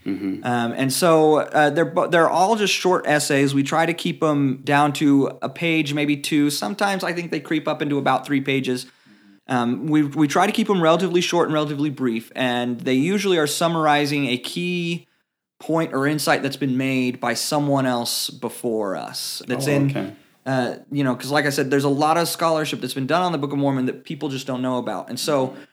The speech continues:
Speaker 2: rather than reinvent the wheel and come up with completely new ideas all the time, and every now and then we do have something relatively new to contribute with these Know Whys, but the
Speaker 1: Mm-hmm.
Speaker 2: main idea is to take these things that have been published and vetted and peer-reviewed already and to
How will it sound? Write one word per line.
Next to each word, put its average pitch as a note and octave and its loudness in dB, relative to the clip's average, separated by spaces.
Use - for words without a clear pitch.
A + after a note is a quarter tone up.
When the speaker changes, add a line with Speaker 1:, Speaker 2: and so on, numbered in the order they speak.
Speaker 2:
rather D#3 2
than D#3 -2
reinvent D3 0
the C3+ -2
wheel C#3 2
and B2 -2
come D3+ -4
up C#3 -6
with C#3 -6
completely F3 -2
new D3+ 2
ideas C3 0
all G#2 -4
the G2+ -10
time, A2+ -8
and A3+ -6
every D#4 -2
now E3 0
and D#3 -2
then C#3+ 0
we C3 0
do C3 2
have A#2+ 0
something C#3 0
relatively C3 0
new A#2 -4
to A2 -4
contribute A#2+ -6
with G#2 -8
these G#2 -8
Know G2+ -8
Whys, F2+ -6
but C#3 0
the C3+ 0
Speaker 1:
Mm-hmm. D#3 0
Speaker 2:
main G3+ 2
idea D3 4
is B2 2
to C3 -10
take G3+ 0
these F3+ 0
things D#3+ 2
that D3 0
have C3 -4
been C#3 0
published D#3+ 0
and C3+ 0
vetted D3 2
and B2 -2
peer-reviewed C#3 0
already A2+ -2
and C#3 0
to D3 2